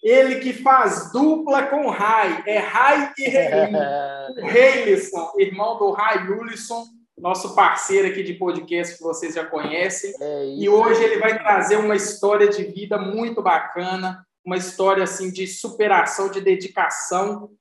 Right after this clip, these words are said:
Speaker 1: E vamos lá, vamos pra frente que vocês vão conhecer essa peça rara que eu, particularmente, tô conhecendo aqui agora e já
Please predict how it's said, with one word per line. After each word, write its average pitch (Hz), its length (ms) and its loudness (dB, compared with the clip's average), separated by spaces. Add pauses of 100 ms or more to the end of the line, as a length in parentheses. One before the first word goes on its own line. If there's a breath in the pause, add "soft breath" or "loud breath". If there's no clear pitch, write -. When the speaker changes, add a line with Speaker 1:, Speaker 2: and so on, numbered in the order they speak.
(340)
Speaker 1:
E 247 680 0
vamos 294 320 4
lá, 175 220 8
vamos 269 260 2
pra 240 260 6
frente 254 240 0
que - 80 -8
vocês 247 300 0
vão 240 160 -4
conhecer 226 340 -2
essa 214 320 -4
peça 220 340 -2
rara 202 420 2
que 214 180 -12
eu, 262 300 8
particularmente, 202 680 -2
tô 208 140 -4
conhecendo 196 420 -2
aqui 190 140 -8
agora 190 500 0
e 196 100 0
já 208 160 4